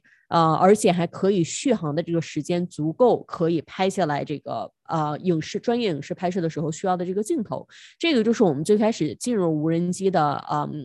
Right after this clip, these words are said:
这个原因，这个行业的原因。呃，现在图片上呢，是我们自己当时组建的无人机，就是基本上就是买各种各样的零件自己，呃，建起来的。然后我们当时是加拿大影视拍摄工会，这边叫I A T S E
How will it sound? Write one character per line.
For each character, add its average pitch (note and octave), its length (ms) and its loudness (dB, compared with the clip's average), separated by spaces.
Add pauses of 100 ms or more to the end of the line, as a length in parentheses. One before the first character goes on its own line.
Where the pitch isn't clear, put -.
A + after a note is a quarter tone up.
(100)
这 F#3 120 -2
个 E3 100 2
原 D3 240 -2
因， G3 140 2
这 G#3+ 100 0
个 F3 80 2
行 D3+ 180 -4
业 F3 60 0
的 D#3+ 80 0
原 C#3 240 -4
因。 F3+ 180 -2 (360)
呃， E3+ 360 4
现 C#4+ 220 0
在 D4 140 4
图 - 180 -2
片 D4+ 220 0
上 B3 100 0
呢， F3+ 160 4
是 - 160 0
我 E3 180 2
们 E3 140 0
自 D4+ 220 0
己 - 340 -12
当 G3 220 4
时 D#3+ 300 2
组 D#3 460 -4
建 A3+ 360 2
的 C#3+ 220 0 (240)
无 D#3+ 120 2
人 E3 220 2
机， E3 280 -2
就 F3 140 -4
是 F3 80 0
基 A#3 160 -4
本 G3 240 0
上 E3+ 160 0
就 F#3 80 -2
是 F#3 60 0
买 D#3+ 160 -2
各 - 100 -6
种 E3+ 80 -2
各 C#3 60 -6
样 D#3 60 -4
的 D3+ 100 -4
零 D3 120 -4
件 E3 240 -2
自 G#3+ 160 -6
己， D3 280 -10
呃， D3 320 -6
建 B3+ 180 -2
起 F#3 100 -6
来 - 220 -8
的。 D2+ 100 -8 (300)
然 F3+ 100 4
后 A3+ 80 8
我 G#3+ 80 8
们 E3 120 0
当 A#3+ 180 4
时 B3+ 160 0
是 A#3 100 -6
加 A3+ 140 -2
拿 A#3 160 2
大 A#3+ 180 2
影 E3+ 220 2
视 - 140 -8
拍 A#3 180 0
摄 A#3+ 160 0
工 B3+ 220 0
会， C4 200 2
这 F#3 120 -2
边 G3+ 120 0
叫 G#3+ 140 2
I F3+ 220 0
A A3+ 160 0
T - 40 -14
S - 140 -6
E D3 120 -8